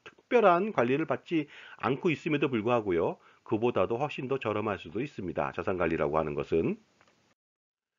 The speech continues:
그리고 자산 관리 서비스라고 하는 것은요, 펀드 수수료만큼도 들어가지 않으면서도 펀드 상품에만 국한된 서비스를 제공하는 것이 아니고요, 종합적인 자산 관리를 지원합니다. 그러다 보니까 자산 관리 필요하겠죠.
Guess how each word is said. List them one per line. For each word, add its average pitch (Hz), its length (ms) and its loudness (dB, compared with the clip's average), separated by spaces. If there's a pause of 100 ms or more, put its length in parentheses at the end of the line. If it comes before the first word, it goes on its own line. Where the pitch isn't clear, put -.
(140)
그리고 180 280 2
자산 175 300 4
관리 170 160 6
서비스라고 180 580 4
하는 127 160 4
것은요, 117 600 0
펀드 269 420 2
수수료만큼도 214 840 2
들어가지 208 360 6
않으면서도 123 720 4
펀드 208 300 2
상품에만 190 560 4
국한된 147 420 4
서비스를 165 480 0
제공하는 120 400 4
것이 104 220 2
아니고요, 123 500 2 (480)
종합적인 117 720 2
자산 117 380 0
관리를 107 400 2
지원합니다. 113 800 2
그러다 113 220 4
보니까 101 280 0
자산 107 300 0
관리 90 180 0
필요하겠죠. 151 800 0